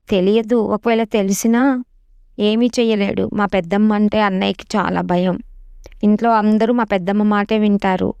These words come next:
అని చెప్పింది మీనాక్షి కోడలు. జాగృతికి తన భవిష్యత్తు మీనాక్షి కోడలి రూపంలో కళ్ళ ముందు కనపడింది. "ఈ పెళ్ళైతే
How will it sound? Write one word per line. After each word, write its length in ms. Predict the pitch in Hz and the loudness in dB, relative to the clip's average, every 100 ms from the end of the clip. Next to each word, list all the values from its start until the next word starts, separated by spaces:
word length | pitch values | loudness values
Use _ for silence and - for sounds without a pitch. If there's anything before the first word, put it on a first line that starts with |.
| - | -8
అని 140 | - 196 | 0 0
చెప్పింది 460 | 190 196 202 202 | 0 -2 0 0
మీనాక్షి 540 | 220 190 175 175 - 190 | 2 2 0 -2 -2 -6
కోడలు. 480 | - 165 - - - - - - - - - - - - 185 | -2 -4 -2 -4 -6 -10 -20 -20 -20 -20 -20 -20 -20 -10 -4
జాగృతికి 580 | 196 185 190 - 220 | -2 -2 -4 -6 -4
తన 180 | 220 196 | -2 -2
భవిష్యత్తు 840 | 190 185 175 - 208 - - 202 202 - - - - - - - - | 0 0 -2 -4 -6 -6 -2 -2 -2 -10 -20 -20 -20 -20 -20 -12 -4
మీనాక్షి 540 | 208 208 220 - 240 | -2 0 -2 -2 -4
కోడలి 520 | 233 - 185 202 233 | -2 -2 0 2 2
రూపంలో 640 | 220 208 208 202 196 190 | 2 0 0 0 2 0
కళ్ళ 280 | 190 196 180 | -2 -2 0
ముందు 260 | 190 208 214 | 2 2 2
కనపడింది. 720 | 214 196 185 180 180 190 208 - - - - - - - | 0 -2 -2 0 0 0 -4 -8 -20 -20 -20 -20 -16 -4
"ఈ 80 | 202 | -4
పెళ్ళైతే 800 | 190 185 190 208 - 214 233 | 0 0 0 -2 -2 0 0